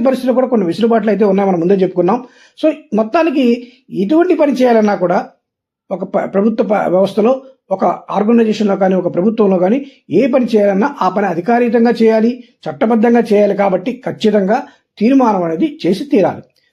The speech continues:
So, కాబట్టి తీర్మానాన్ని ఇందుకోసం చేయాలి. ఒక ఎగ్జా-, ఎగ్జాంపుల్‌గా మనం ఈ పాయింట్స్ అన్ని మనం చెప్పుకుంటున్నాం. అలాగే గ్రామ పంచాయతీ విషయం తీసుకుంటే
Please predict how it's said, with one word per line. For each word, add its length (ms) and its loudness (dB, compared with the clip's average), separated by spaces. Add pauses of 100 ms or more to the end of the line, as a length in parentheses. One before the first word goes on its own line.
So, 80 -4
కాబట్టి 540 0
తీర్మానాన్ని 580 2 (300)
ఇందుకోసం 400 -2
చేయాలి. 500 0 (160)
ఒక 120 -6
ఎగ్జా-, 380 -2
ఎగ్జాంపుల్‌గా 480 0
మనం 200 0 (240)
ఈ 80 -4
పాయింట్స్ 360 0
అన్ని 120 -2
మనం 160 0 (320)
చెప్పుకుంటున్నాం. 520 -4 (440)
అలాగే 300 2 (1400)
గ్రామ 320 0
పంచాయతీ 340 2
విషయం 220 2
తీసుకుంటే 400 2